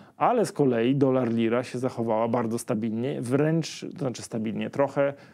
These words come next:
lira do dolara się umocniła. No dlaczego? No skoro shortujemy dolara do liry, no to skoro dolar się osłabia, no to dolar lira spada, e, czyli coś, mm, coś, co, mm, jest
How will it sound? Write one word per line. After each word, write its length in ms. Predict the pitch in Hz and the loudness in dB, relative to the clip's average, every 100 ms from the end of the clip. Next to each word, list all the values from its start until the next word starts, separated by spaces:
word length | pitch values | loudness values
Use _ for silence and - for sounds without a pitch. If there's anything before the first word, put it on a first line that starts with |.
| - | 2
lira 360 | 151 147 135 | 4 6 4
do 180 | 123 127 | 4 4
dolara 380 | 123 123 117 123 | 4 2 2 0
się 220 | - 120 | 0 -4
umocniła. 640 | - 123 147 151 208 135 | -2 -2 -2 0 2 2
No 120 | 117 117 | 0 0
dlaczego? 460 | 120 117 107 113 | -2 -2 -4 -2
No 140 | 120 113 | -2 -6
skoro 440 | - 113 104 - - | -6 -6 -6 -10 -16
shortujemy 720 | - 135 123 131 127 127 117 | -8 -4 -2 2 2 2 0
dolara 440 | 110 117 104 110 117 - - - | 0 0 0 -2 -4 -8 -12 0
do 140 | 139 | 2
liry, 380 | 117 117 123 143 - - | 4 4 2 0 -6 -12
no 100 | 123 | -6
to 100 | 117 | -4
skoro 300 | 117 - 113 | -4 -2 0
dolar 340 | 110 127 113 110 | 2 2 2 -2
się 220 | 117 113 | -2 -2
osłabia, 440 | 113 107 104 110 | -2 -4 -2 -2
no 140 | 120 113 | -4 -4
to 100 | 120 | -4
dolar 460 | 104 107 113 107 | -2 -2 -2 -2
lira 340 | 117 113 110 110 | -2 -2 -2 -6
spada, 400 | - 110 120 131 - - - - | -6 -4 -4 -4 -10 -20 -18 -6
e, 440 | 117 117 113 113 | -2 -2 -2 -4
czyli 240 | - 117 | -4 -4
coś, 600 | 110 123 107 - - - | 0 -2 -2 -8 -12 -10
mm, 720 | 113 101 - 156 - 117 104 90 - - _ | -8 -8 -10 -12 -10 -10 -10 -12 -20 -20 _
coś, 220 | 127 120 | -4 -4
co, 160 | - 117 113 - | -2 -2 -2 -6
mm, 1200 | 117 117 113 113 113 113 110 113 113 113 104 113 | -6 -4 -4 -4 -4 -6 -6 -6 -6 -6 -6 -2
jest 260 | 135 135 | 0 -2